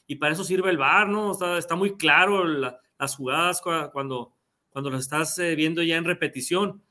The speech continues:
y ni así hacen el cambio, pues, pues, ¿qué quiere decir? Pues, que hay algún fa-, favoritismo sobre el otro equipo o, o por la cuestión de las apuestas o a ellos mismos,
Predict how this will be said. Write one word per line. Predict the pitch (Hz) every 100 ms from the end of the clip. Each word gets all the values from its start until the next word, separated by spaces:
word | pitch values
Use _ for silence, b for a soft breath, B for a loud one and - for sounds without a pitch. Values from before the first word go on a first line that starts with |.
| _ _
y | 175
ni | 180 165
así | 147 156 175
hacen | 175 190 165
el | 151
cambio, | 175 220 208 202
pues, | 180 139 -
pues, | - 135
¿qué | 165
quiere | - 196
decir? | 190 170 156 143
Pues, | 143
que | - 147
hay | 160
algún | 165 165
fa-, | 165 156 -
favoritismo | - 151 147 139 143 160 170
sobre | 147 139 135
el |
otro | 143 160
equipo | 156 160 170 175
o, | 175 156 131 127 _ _ _
o | 135
por | 147
la | 147
cuestión | 139 127 160
de |
las | 160 135
apuestas | 131 143 180 190 185 151
o | 143
a |
ellos | 156 175
mismos, | 175 185 190 185